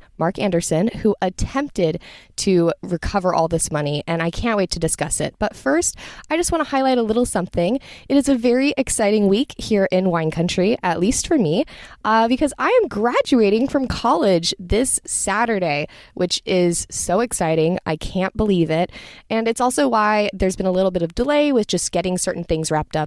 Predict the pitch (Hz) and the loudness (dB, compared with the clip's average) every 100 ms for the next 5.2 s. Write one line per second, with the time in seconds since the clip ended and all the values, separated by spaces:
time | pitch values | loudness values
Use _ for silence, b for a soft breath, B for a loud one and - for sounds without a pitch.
0 | - 165 - - 170 170 151 - 156 - | -4 -6 -6 -4 -4 -2 -6 -6 -8 -6
1 | 156 - - - - - B B - 208 | -6 -6 -8 -6 -8 -10 B B -4 -2
2 | 214 - 185 180 170 160 156 160 165 - | -2 -2 -2 0 0 0 -2 -4 -4 -6
3 | - - 190 185 185 175 165 - - 240 | -6 -6 -2 0 0 0 -2 -4 -2 0
4 | 269 220 - 220 214 B B - 185 - | 0 -2 -2 -4 -4 B B -8 -6 0
5 | 170 160 | 2 2